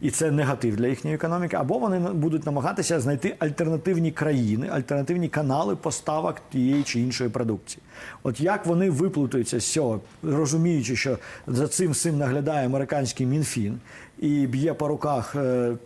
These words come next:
ті фірми, які намагаються їм допомогти, чи ті уряди, які намагаються. Це зараз повна невизначеність. Ми будемо на це дивитися. І насправді це прийняття вчорашнє голосування допомоги американської,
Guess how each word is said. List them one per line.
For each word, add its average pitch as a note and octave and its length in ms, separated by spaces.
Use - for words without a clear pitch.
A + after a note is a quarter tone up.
ті D#3 140
фірми, B2+ 600
які C3 280
намагаються B2+ 480
їм B2 80
допомогти, C#3 480
чи D3 120
ті C#3+ 180
уряди, B2+ 400
які A2 200
намагаються. A#2 580
Це E3 140
зараз F3 320
повна F#3 280
невизначеність. A2+ 600
Ми C#3 80
будемо D#3+ 340
на D3+ 100
це F3 180
дивитися. D3 640
І C3+ 100
насправді D3+ 460
це D3 200
прийняття D3 560
вчорашнє C3 960
голосування C3 640
допомоги B2 460
американської, B2 720